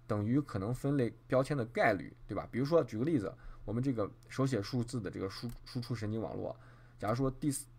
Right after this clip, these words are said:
嗯，对应那个标签是三的那个神经元，假如说它的输出值，我们说一下啊，等于，假如说等于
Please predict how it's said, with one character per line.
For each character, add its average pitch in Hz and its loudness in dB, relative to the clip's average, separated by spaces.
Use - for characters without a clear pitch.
嗯， 107 -8
对 156 8
应 147 6
那 123 0
个 95 -2
标 135 6
签 139 2
是 127 -2
三 156 2
的 151 4
那 110 2
个 95 -4
神 98 -4
经 101 0
元， 78 -4
假 101 0
如 123 4
说 135 2
它 - 6
的 147 10
输 131 0
出 131 -2
值， 98 -2
我 98 -8
们 107 -4
说 117 -4
一 107 -2
下 104 2
啊， 82 -4
等 101 -4
于， 110 -4
假 110 0
如 104 0
说 120 4
等 98 -4
于 117 -2